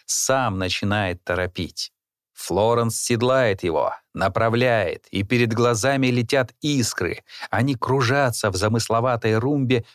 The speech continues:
уничтожая остатки возможности мыслить. «Хорошо», выдыхает она и упирается ладонями в его грудь. Хочется замедлить время.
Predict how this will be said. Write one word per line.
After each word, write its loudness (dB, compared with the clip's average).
уничтожая 2
остатки 0
возможности -2
мыслить. -8
«Хорошо», -2
выдыхает 0
она 2
и 0
упирается 2
ладонями 0
в -8
его -2
грудь. -10
Хочется -4
замедлить 0
время. -2